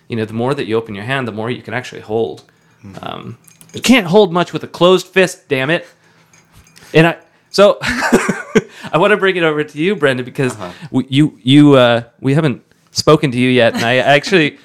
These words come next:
Speaker 1: I wanna say we have Brendan, Ben,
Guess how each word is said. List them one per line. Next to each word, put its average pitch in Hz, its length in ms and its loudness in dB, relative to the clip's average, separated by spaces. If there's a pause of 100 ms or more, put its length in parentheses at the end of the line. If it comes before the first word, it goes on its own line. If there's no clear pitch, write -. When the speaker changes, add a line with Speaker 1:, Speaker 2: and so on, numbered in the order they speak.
(140)
Speaker 1:
I 143 100 4
wanna 165 200 4
say 143 300 -4 (240)
we 151 160 2
have 147 220 2
Brendan, 196 580 2 (800)
Ben, 180 800 0